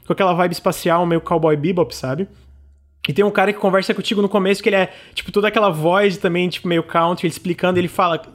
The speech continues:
"Lembre-se, pense duas vezes, haja uma e Tetris são sempre seus amigos." Então, tipo, tem todo esse estilo no jogo. E, cara, eu, eu, eu joguei duas horinhas, eu tô, né, eu tô sendo bem positivo, é porque eu fiquei fascinado. Vocês sabem como eu gosto de Death Stranding,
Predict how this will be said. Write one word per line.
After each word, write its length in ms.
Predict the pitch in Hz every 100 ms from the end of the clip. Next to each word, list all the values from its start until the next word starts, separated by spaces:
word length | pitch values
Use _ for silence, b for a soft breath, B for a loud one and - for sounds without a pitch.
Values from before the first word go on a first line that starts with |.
| -
"Lembre-se, 680 | 196 190 160 131 - 123 b b -
pense 280 | 226 240
duas 240 | 196 202 156
vezes, 540 | 170 202 202 214 - - -
haja 340 | 180 190 196
uma 460 | 180 190 202 202 202
e 80 | 175
Tetris 440 | - 175 165 170 156
são 160 | 175
sempre 320 | 151 - 170
seus 200 | - 170
amigos." 340 | 156 151 151 143
Então, 140 | 202
tipo, 120 | 190
tem 140 | - 196
todo 320 | 220 233 233 B B -
esse 220 | 170 214
estilo 640 | - - - 240 240 196
no 120 | 165
jogo. 460 | 135 135 175 214 214 B B B
E, 60 | 208
cara, 240 | 330 170
eu, 100 | 143 -
eu, 260 | 165 190 - 165 175
eu 80 | 185
joguei 180 | 220 226
duas 200 | 233 208
horinhas, 320 | 185 165 202
eu 60 | 190
tô, 160 | 185 170 - - -
né, 200 | 156 156
eu 60 | 139
tô 100 | 151
sendo 180 | 170 160
bem 120 | 160
positivo, 200 | 185 196
é 40 |
porque 160 | - 226
eu 180 | 226 220
fiquei 240 | - 220
fascinado. 580 | 214 214 247 254 214 139
Vocês 220 | 123 156
sabem 200 | - 202
como 120 | 202
eu 60 | 185
gosto 180 | 165 -
de 20 |
Death 80 | 156
Stranding, 380 | - 160 185 202